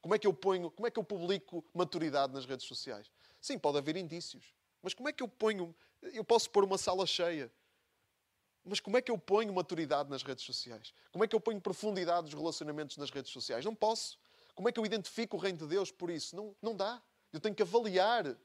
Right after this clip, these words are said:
Tenho que avaliar estando lá. Estando lá. O reino de Deus gera isso.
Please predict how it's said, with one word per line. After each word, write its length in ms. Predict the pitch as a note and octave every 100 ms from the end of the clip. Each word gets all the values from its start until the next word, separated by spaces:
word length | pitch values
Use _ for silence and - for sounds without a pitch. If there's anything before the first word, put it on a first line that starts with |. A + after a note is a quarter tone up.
| _ _ _ _ _ _ _ -
Tenho 140 | A3+
que 80 | B3
avaliar 420 | G3+ A3+ F#3+ G#3+ -
estando 380 | - A#3 A3+
lá. 300 | F#3+ E3+ F#3 - _ _ _ _ _ -
Estando 320 | - F#3+ E3
lá. 220 | D3 D#3 _ _ _ _ _ _ _ _ _ _ _ _ - _ _ _ _ _ -
O 80 | D3
reino 260 | F3 G#3+
de 80 | E3
Deus 220 | D3+ F#3
gera 220 | D#3+ E3 D#3
isso. 480 | D3 D#3 - -